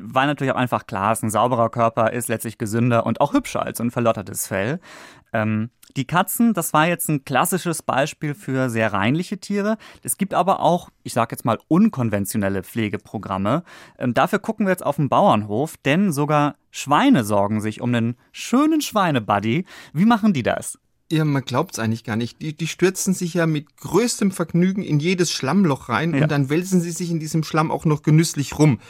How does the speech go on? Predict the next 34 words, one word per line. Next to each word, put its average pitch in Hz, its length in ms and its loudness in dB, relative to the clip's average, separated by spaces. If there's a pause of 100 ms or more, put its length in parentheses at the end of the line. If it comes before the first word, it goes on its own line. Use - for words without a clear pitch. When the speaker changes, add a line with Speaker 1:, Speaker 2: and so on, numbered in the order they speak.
(420)
Speaker 2:
Jetzt 165 220 -2
sind 226 180 4
es 208 140 -2
aber 160 160 0
jetzt 151 260 -4 (180)
nicht 180 200 0
im 156 120 2
wahrsten 180 300 2
Sinne 170 160 0
des 156 160 -2
Wortes 143 320 -6
Drecksäue, 139 600 -2
sondern 156 380 0
das 196 220 -2
macht 220 260 0
das 185 140 -2
Schwein 175 380 0
mit 175 180 -2
einer 147 120 -2
ganz 220 440 -4
gezielten, 220 680 0 (480)
auf 160 140 -2
der 147 120 2
einen 165 160 6
Seite 147 220 2
medizinischen 143 760 0
Absicht 240 420 -6
und 190 160 2
auf 170 120 -2
der - 120 -6
anderen 185 220 2
Seite 180 240 -2
hygienischen 160 640 0
Absicht. - 460 -12